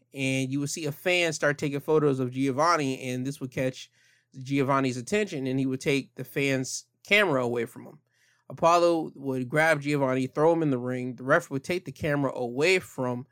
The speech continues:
uh, Giovanni and throw it out of the ring. And when the ref does this, you will see Zion Quinn pop out of the crowd, and then he would hit Apollo with a forearm,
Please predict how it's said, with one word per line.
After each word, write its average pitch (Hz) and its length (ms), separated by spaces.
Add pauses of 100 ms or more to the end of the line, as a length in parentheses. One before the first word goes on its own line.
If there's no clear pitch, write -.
(400)
uh, 131 200
Giovanni 127 640
and 123 280
throw 139 200
it 127 80
out 127 140
of 117 80
the 123 80
ring. 143 360
And 123 300
when 127 320
the 123 80
ref 135 260
does 175 260
this, 123 300
you 131 100
will 131 60
see 131 180
Zion 143 440
Quinn 156 420 (320)
pop 170 300
out 147 160
of 123 80
the 123 80
crowd, 165 420
and 131 220
then 135 140
he 131 140
would 123 220
hit 147 280
Apollo 147 420
with 131 140
a - 40
forearm, 147 720